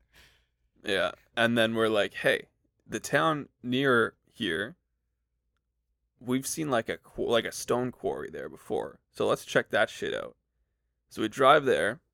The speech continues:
We pull into the little gravel driveway thing, like, uh, that leads there. It's blocked off by, like, giant cement blocks, so we can't fit our bikes through.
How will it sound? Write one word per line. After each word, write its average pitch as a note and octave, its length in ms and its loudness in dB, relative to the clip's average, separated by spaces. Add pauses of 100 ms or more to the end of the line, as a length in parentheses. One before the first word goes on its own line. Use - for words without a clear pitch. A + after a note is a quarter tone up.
(140)
We G2+ 120 -10
pull D#3 220 2
into B2 440 0
the A#2+ 140 2
little B2+ 420 4 (160)
gravel A#2 540 4
driveway G#2+ 540 2
thing, G#2+ 380 -4 (1000)
like, G#2 300 -2
uh, G2+ 340 0
that F#2+ 100 -4
leads A2+ 240 -4
there. A2+ 240 0
It's - 120 -8
blocked C3 340 6
off A#2 140 4
by, A#2 100 4
like, G#2+ 160 2
giant A2+ 260 2
cement G2+ 320 -6
blocks, F#2+ 320 -2
so A2 120 -2
we F#2 80 -4
can't A2 200 -6
fit G2+ 120 0
our G2+ 80 0
bikes - 300 -6
through. C3+ 220 -4